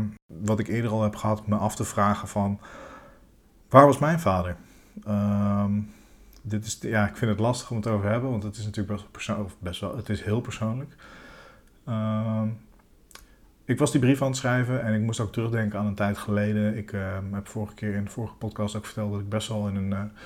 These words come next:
heftige depressie ben gekomen de afgelopen weken, misschien wel maanden. En dat ik, ik heb al een keer eerder meegemaakt dat ik buiten liep.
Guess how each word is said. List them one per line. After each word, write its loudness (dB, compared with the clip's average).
heftige 0
depressie 0
ben 2
gekomen 0
de -4
afgelopen -2
weken, -4
misschien -6
wel 2
maanden. 2
En 0
dat 6
ik, 2
ik 0
heb 2
al 4
een 2
keer 4
eerder 6
meegemaakt 4
dat 4
ik 2
buiten 4
liep. 0